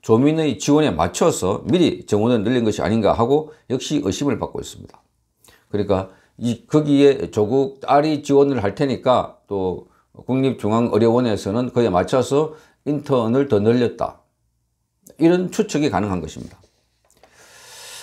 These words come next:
자, 이 정경심 교수의 일 심 판결에 이미 나와 있듯이 지금까지 이 조민의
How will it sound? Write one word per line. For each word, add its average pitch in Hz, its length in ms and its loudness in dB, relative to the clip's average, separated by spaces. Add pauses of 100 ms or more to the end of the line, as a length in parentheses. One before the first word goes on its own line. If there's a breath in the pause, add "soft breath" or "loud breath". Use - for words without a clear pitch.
자, 85 240 0
이 90 180 -2
정경심 147 480 4
교수의 151 420 6
일 156 180 -2
심 165 240 -2
판결에 180 640 0
이미 123 260 0
나와 104 240 4
있듯이 101 420 -4
지금까지 123 680 -2
이 78 380 -12 (1080)
조민의 127 880 2